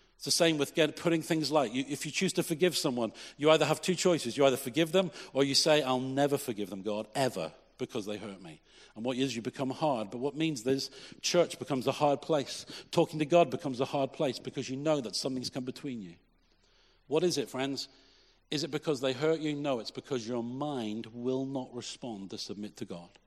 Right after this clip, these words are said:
And so I just want you to think and understand this is the process. And, and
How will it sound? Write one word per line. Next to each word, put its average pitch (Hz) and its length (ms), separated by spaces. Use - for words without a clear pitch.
And 120 140
so 156 100
I 180 60
just 175 180
want 202 120
you 190 60
to 170 100
think 190 320
and 160 80
understand 156 500
this 170 160
is 156 100
the 165 60
process. 190 440
And, 160 160
and 165 200